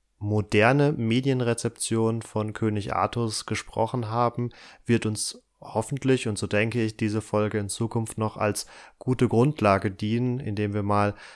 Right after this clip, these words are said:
natürlich nur überblicksweise behandelt haben, woher König Artus als vielleicht historische Gestalt, aber vor allen Dingen als Sagengestalt kommt, nämlich wenn wir uns dann eben nochmal ausführlicher mit den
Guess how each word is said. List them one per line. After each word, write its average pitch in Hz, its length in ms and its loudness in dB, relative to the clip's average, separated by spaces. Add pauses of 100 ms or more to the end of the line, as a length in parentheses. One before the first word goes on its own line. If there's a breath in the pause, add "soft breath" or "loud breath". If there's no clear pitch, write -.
(200 loud breath)
natürlich 110 420 0
nur 117 120 0
überblicksweise 95 1000 2
behandelt 98 480 -2
haben, 104 460 0
woher 101 500 2 (640 loud breath)
König 98 360 -4
Artus 104 540 -2
als - 600 -4 (240)
vielleicht 98 580 -2
historische 107 560 -2
Gestalt, 104 580 0
aber 104 180 -2
vor 95 200 -2
allen 104 140 0
Dingen 107 160 -2
als 95 200 -4
Sagengestalt 107 880 0
kommt, 120 400 0 (480 loud breath)
nämlich 117 380 2
wenn 104 160 0
wir 113 80 0
uns 107 180 -2
dann 101 180 0
eben 95 360 -2 (340)
nochmal 98 340 -4
ausführlicher 101 720 -2
mit 95 180 -4
den 95 260 -2